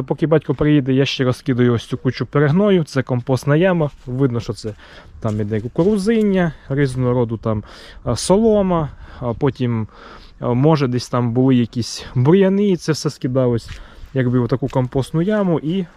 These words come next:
потім я його розкидаю перед, е, посадкою картоплі, батько прioрує там чи фрезерує, і таким чином збагачується цей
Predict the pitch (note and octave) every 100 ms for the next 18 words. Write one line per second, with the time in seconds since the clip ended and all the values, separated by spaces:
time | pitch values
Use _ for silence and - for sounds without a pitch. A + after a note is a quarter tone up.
0 | _ C#3+ D3+ B2+ A#2 A#2 A#2 A#2 - C3
1 | C3+ E3+ C3+ - A2+ A2 - A#2+ A2 A2
2 | G2+ - - - - A#2+ D3 C3 - A#2+
3 | C3 C#3+ G3+ C#3+ B2 B2 - G#2 B2+ D#3+
4 | G#3+ F3 C#3 A#2+ A2 - G#2 B2 A#2 B2+
5 | E3+ A3+ E3 A#2 A2+ A#2+ A2+ - B2 F3
6 | D#3 A#2 - A#2+ A2+ A#2+ C3+ - B2 G#2+
7 | - A#2+